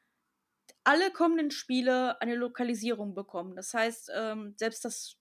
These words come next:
Remaster von, beziehungsweise, ja doch, Remaster von, äh, Shin Megami Tensei drei hat eine deutsche Lokalisierung bekommen.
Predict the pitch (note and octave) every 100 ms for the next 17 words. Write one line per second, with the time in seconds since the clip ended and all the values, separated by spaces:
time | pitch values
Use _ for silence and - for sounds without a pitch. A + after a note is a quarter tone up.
0 | A#3+ A3 A3+ C4+ - C#4+ C4+ - - G#3
1 | A3 - A3 G#3+ G3+ - - A3 G3 F#3
2 | _ G#3+ G#3+ A#3 - A3+ - A3 G#3 G3+
3 | F#3 G3+ G3 A#3 A3+ G#3+ G#3 A3+ G#3+ G#3
4 | F#3+ - G#3 B3 E4 - _ _ _ _
5 | _ _ _ - C#4 - C#4+ C#4 C#4 C#4
6 | C#4+ C#4+ C#4+ B3+ B3+ C4+ C#4 B3 B3+ B3+
7 | B3 B3+